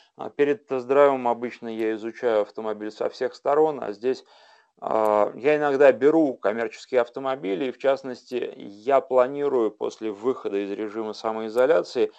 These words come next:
один из первых автомобилей, которые я возьму, будет, а, Opel Zafira Life. Opel, э, вернулся на наш рынок. Понятно, что это не совсем Opel, да, что теперь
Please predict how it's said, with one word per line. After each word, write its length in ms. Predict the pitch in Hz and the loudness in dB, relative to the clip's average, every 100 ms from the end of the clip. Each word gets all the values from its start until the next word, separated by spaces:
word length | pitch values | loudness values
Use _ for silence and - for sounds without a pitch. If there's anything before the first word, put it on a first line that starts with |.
| _ | _
один 360 | 135 127 131 127 | 2 2 0 -8
из 80 | - | -2
первых 360 | 147 120 107 | 4 4 4
автомобилей, 640 | 113 - 117 117 117 110 104 | 0 -4 -6 -6 -4 -4 -4
которые 500 | 107 - 113 110 113 | -6 -6 -2 -2 0
я 140 | 117 | 2
возьму, 380 | 123 135 185 190 | 2 2 -2 -4
будет, 340 | 147 139 135 _ _ _ _ _ | -2 -2 -4 _ _ _ _ _
а, 640 | - 113 113 113 113 - - _ _ - | -4 -2 0 0 -2 -6 -10 _ _ 2
Opel 360 | 170 170 135 | 4 4 0
Zafira 760 | 110 123 123 143 139 131 120 - | 6 6 6 4 6 8 6 4
Life. 400 | 117 120 90 - | 0 2 2 0
Opel, 160 | 120 - 92 | -6 -6 -8
э, 640 | 90 - - 101 98 95 92 | -8 -10 -6 -2 0 -2 -2
вернулся 520 | 113 135 135 110 - | 0 0 0 -4 -8
на 100 | 101 | -8
наш 240 | 113 131 185 | -4 -6 0
рынок. 280 | 233 214 - | 2 2 2
Понятно, 280 | 180 165 | 2 2
что 400 | 123 - 143 113 - _ _ _ | -10 2 6 6 2 _ _ _
это 220 | 139 127 139 | -8 -2 -2
не 240 | 143 139 | -2 -2
совсем 500 | - 147 - 110 87 | 2 2 2 0 0
Opel, 480 | 123 170 185 139 113 | 2 4 4 0 -4
да, 400 | 104 113 127 113 | 0 4 6 4
что 400 | - - 90 82 | 0 -8 -6 -8
теперь 420 | - - 98 87 | -10 -4 -4 -4